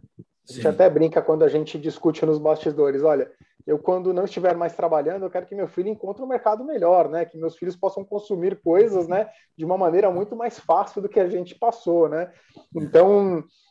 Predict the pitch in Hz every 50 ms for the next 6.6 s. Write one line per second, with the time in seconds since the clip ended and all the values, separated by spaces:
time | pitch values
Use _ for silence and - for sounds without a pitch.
0 | _ _ _ _ - 156 165 190 185 - - - 208 196 185 185 - 196 190 190
1 | 165 160 143 - - - 185 220 247 208 139 123 - _ _ _ _ _ _ _
2 | _ _ _ _ _ _ _ - 143 139 143 139 156 151 - - 160 165 165 165
3 | - 202 190 180 185 180 185 202 185 233 226 175 175 175 165 151 139 139 147 143
4 | - - - 185 175 180 180 180 175 160 147 151 165 190 196 - - 226 220 208
5 | - _ _ _ _ - - 165 175 175 170 - - _ - 185 190 202 190 175
6 | 190 185 - - - - 202 214 233 226 214 214